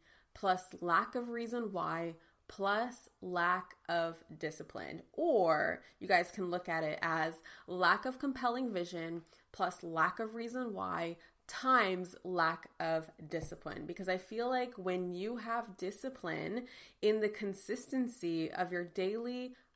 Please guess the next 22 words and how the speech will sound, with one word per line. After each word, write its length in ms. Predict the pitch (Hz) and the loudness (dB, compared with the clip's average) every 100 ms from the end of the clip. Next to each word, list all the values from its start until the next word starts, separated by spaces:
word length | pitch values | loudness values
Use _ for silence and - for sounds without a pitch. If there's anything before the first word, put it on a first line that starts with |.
| - | -6
actions, 720 | 196 202 - - 151 151 170 | -4 -4 -6 -6 -4 -6 -8
your 120 | 175 170 - | -10 -10 -6
daily 400 | 254 277 294 269 | -2 -2 -2 -4
small 580 | - 226 214 220 220 - | -6 -4 -2 -2 -6 -8
actions, 640 | 175 185 - 254 269 277 269 - - - | -8 -10 -8 -4 -2 -4 -6 -16 -20 -4
that 340 | 196 208 247 | 2 2 2
is 180 | 294 254 | -4 -4
what's 260 | 226 226 220 | -2 -4 -4
going 440 | - 202 208 214 | -4 -2 -2 -4
to 140 | 220 220 | -8 -10
compound 1400 | - - 185 190 196 190 - 247 262 185 165 170 175 - _ _ _ _ | -10 -6 -4 -4 -6 -10 -2 2 4 4 2 -2 -8 -14 _ _ _ _
that 440 | 175 196 185 185 | 0 6 6 6
lack 340 | 190 185 190 - - | 6 6 6 2 -2
of 140 | 170 | -2
vision 580 | 170 170 175 151 143 - | 0 0 0 -4 -4 -4
and 160 | 175 175 | -4 -2
that 220 | 170 180 | -2 -2
lack 480 | 175 170 202 247 - - | 4 6 6 4 -4 0
of 360 | 185 180 180 185 - | 4 4 4 0 -12
your 480 | 185 180 170 170 165 | -6 -2 2 0 -2
reason 760 | 175 175 196 214 254 247 202 170 | -6 -2 -2 -2 -4 -4 -8 -2
why 640 | 214 220 147 - 202 226 | 4 6 6 4 -2 -6